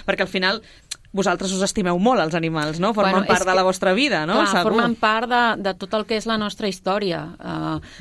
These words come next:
Speaker 2: a Sabadell va sortir, mm, doncs, era una eina de treball. D'una eina de treball ha passat a una, a una eina d'esbarjo, de gaudi, i per tant, bueno, amb tot això, doncs, també han anat canviant les coses.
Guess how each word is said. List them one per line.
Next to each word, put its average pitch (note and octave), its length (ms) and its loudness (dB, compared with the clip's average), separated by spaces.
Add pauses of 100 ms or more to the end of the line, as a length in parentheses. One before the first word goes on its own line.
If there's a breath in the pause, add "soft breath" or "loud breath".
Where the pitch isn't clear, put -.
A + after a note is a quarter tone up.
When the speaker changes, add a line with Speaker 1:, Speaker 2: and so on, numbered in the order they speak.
(120 loud breath)
Speaker 2:
a E3+ 120 -4
Sabadell F#3 340 0
va G#3 80 -2
sortir, G#3+ 680 -4 (180)
mm, E3+ 440 -6 (580)
doncs, - 200 -14 (340)
era F#3 180 -4
una F#3 100 -2
eina F#3 180 -4
de G3+ 120 0
treball. F3 400 -2 (380)
D'una D#3+ 600 -4
eina F#3 220 -2
de F#3 80 -4
treball G#3+ 400 0
ha A3 80 -4
passat F#3+ 340 -4
a F#3+ 80 0
una, F#3 400 -4
a F#3 140 -6
una F3 180 -2
eina F#3 240 -4
d'esbarjo, G3+ 1200 -2
de F#3+ 140 2
gaudi, A3 580 0
i F3 60 -2
per F3 140 -8
tant, E3 440 -4
bueno, E3 240 0
amb D#3+ 180 -4
tot F3 140 -10
això, F#3 260 -6
doncs, G#3+ 160 -8
també D#3+ 220 -6
han D#3+ 140 -2
anat F3 100 -6
canviant E3+ 320 -2
les D3+ 140 -10
coses. F3 400 -12